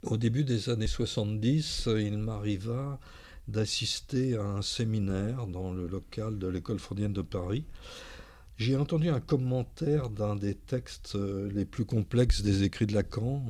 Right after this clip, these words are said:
euh, Submersion du sujet et dialectique du désir, texte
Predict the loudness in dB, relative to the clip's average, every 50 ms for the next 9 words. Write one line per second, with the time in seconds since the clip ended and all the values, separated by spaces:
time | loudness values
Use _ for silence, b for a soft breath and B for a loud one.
0 | -4 -2 -2 -2 -2 -2 -2 -4 -4 -6 -8 -6 -6 -4 -2 -2 -4 -4 -6 -6
1 | -4 -2 -2 -2 -2 -4 -6 -6 -6 -4 -4 -4 -4 -2 -2 -2 -2 -2 -2 -4
2 | -4 -4 -4 -4 -4 -4 -4 -4 -4 -2 0 0 0 2 0 0 0 0 0 0
3 | 0 -2 -4 B B B B B B B B B B -20 -8 -4 -2 -2 -2 -4
4 | -10